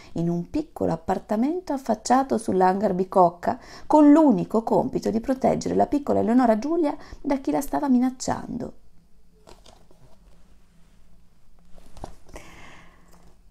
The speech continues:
Allora ho scelto l'incipit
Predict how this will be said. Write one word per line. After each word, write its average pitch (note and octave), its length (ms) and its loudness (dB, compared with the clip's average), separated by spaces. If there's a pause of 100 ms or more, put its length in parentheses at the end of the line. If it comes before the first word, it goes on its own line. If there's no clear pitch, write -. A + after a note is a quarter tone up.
(140)
Allora A3 360 6
ho B3+ 40 0
scelto D#3+ 640 -6 (340)
l'incipit G3+ 760 -6